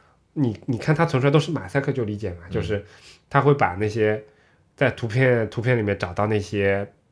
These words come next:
Speaker 1: 可能相对来讲变化，变化率不是那么大的，或者说大片面积都颜色差不多的那种东西，
Speaker 2: 嗯。
Speaker 1: 它就用尽量少的色，尽量大的色块去表达，用更少的那个文件容量去表达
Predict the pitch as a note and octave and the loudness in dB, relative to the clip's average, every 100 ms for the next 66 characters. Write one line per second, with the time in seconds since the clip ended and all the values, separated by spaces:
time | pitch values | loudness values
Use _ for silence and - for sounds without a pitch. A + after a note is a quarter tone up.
0 | _ _ - G#2 - A3+ A#3 D3 G#2+ G#2+ | _ _ -6 -4 2 2 6 4 4 -2
1 | F#2 F2+ - - F3 C#3 C3+ A#2+ A#2 D3+ | -8 -8 -20 0 2 4 4 4 2 -8
2 | _ - D3 B2 C3 B2+ A#2+ A2+ C3+ A#2+ | _ -2 -2 2 0 0 -4 -4 -2 -4
3 | - D3+ G#2+ F2+ - A2+ F#2+ A2 G#2+ D3 | -4 -4 -4 -8 -6 -4 -2 -4 -2 -4
4 | A#2+ C#3+ C3 B2 A2+ - B2 B2 - - | 0 2 2 0 -4 0 0 -2 -14 -20
5 | _ A2+ A2 C3+ - C3+ A2+ C#3+ C3+ G#2+ | _ -2 0 0 2 2 4 0 2 -4
6 | F#2 F#2 F#2 E2 G#2+ A#2 A#2 A2+ - G#2 | -6 -6 -6 -4 -4 -2 -2 -2 -6 -6
7 | A2+ - F2+ F2+ G#2+ C#3 - - - _ | -6 -4 -8 -4 -4 -4 -12 -20 -20 _
8 | - C3 C3 - G#2 A2+ D#3 A#2+ G2 A2 | -2 0 0 -2 -2 2 2 2 -2 -4
9 | F#2+ F#2+ A2 G2 E2 E2+ - _ - C3 | -4 -6 -6 -8 -8 -16 -20 _ -2 0
10 | - D#3 B2+ G2+ G2 G#2+ G2 G2 G#2 A#2 | 2 2 2 0 0 0 0 -2 -2 -2
11 | F#2+ G#2 G#2 - - F2 F2+ F#2 A2+ | 0 0 -2 -4 -6 -6 -4 -8 -10